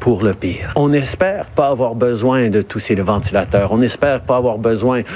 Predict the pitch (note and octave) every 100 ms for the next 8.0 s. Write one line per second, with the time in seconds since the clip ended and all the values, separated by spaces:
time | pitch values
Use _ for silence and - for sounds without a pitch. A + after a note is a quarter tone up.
0 | - C3 - C#3 A#2+ - - - - -
1 | A#2+ A#2 - A2 G2+ F#2+ G#2 G2 G2 F#2
2 | - F#2 F2+ C3 D3+ - - - - -
3 | - - A#2+ A2+ A2 - C#3+ - A#2 A#2+
4 | E3 C#3+ D3+ B2 D3 G3+ D#3+ G#2+ G#2 G2
5 | A#2 G#2 G#2 G2+ B2+ D#3 - D3 C3 B2
6 | C3+ B2+ A#2+ A2 A2 A#2 B2 - G2+ A2
7 | G#2 G2 G2+ G2+ G2 G#2 G2+ F#2 G#2+ A2